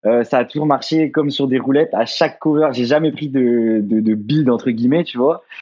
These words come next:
Euh, et chaque cover que j'ai posté a toujours été, euh, accueilli, euh, jamais je pouvais m'attendre à ça, tu vois. C'était un truc de fou. Chaque, des, des, je sais pas, des centaines de médias qui m'ont partagé, je, mais je pouvais pas m'y attendre, tu vois. Donc, entre guillemets, moi, ce mur, je l'ai jamais, euh, je l'ai jamais pris.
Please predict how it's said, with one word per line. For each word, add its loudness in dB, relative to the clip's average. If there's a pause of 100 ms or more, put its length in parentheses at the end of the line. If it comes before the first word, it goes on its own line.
(300)
Euh, 2
et 0
chaque -2
cover 0
que -2
j'ai -2
posté -2
a 2
toujours -4
été, 0
euh, 2 (400)
accueilli, 0
euh, 2 (140)
jamais 0
je -6
pouvais -2
m'attendre 0
à -2
ça, 0
tu -6
vois. 2
C'était -4
un 2
truc -4
de 2
fou. -2
Chaque, 0 (380)
des, 2
des, 0
je -8
sais -4
pas, 2
des 0
centaines 0
de 4
médias 2
qui -4
m'ont 0
partagé, 0
je, 0
mais 2
je -10
pouvais 0
pas 2
m'y 2
attendre, -2
tu -6
vois. 0 (300)
Donc, -4
entre 0
guillemets, 0
moi, 2
ce -4
mur, 0
je -2
l'ai 0
jamais, 0
euh, 0
je -8
l'ai 0
jamais 2
pris. -2